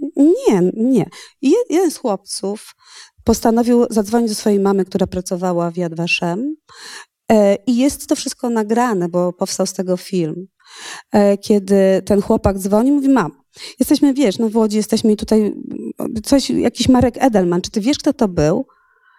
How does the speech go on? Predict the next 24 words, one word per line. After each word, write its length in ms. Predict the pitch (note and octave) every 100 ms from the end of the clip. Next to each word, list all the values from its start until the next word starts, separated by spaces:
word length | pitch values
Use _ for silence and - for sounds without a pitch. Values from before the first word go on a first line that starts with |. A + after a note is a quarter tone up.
| _ _ -
I 240 | A#3 A#3+ -
my 140 | A3+
nie 120 | B3+
słyszymy 380 | A#3+ A3 C4+ A#3
tego, 220 | A3 G3+
co 140 | G3+ G3+
mama 240 | G3 G3
odpowiada, 760 | F#3 - F3+ E3+ D#3+ E3+ A#3 C4+
i 20 |
tylko 180 | G#3 F#3+
jest 100 | F#3
taka 200 | - F3+
cisza. 480 | - F3 - F#3+ A#3+ _
„Dlaczego 380 | - A3 - F4
mi 120 | A3+
nie 80 | F#3
powiedziałaś?” 960 | F3 E3 E3 D3+ B2 - - - - _ _ _ _ _ _ _ - - - -
I 160 | B3+
proszę 260 | B3 C#4 D4
państwa, 300 | E4+ E4+ F4
i 80 | D#4
ten 180 | D4+ C#4+
film 320 | - E4+ D#4
powstał. 680 | D#4 C4+ - - D#3 D3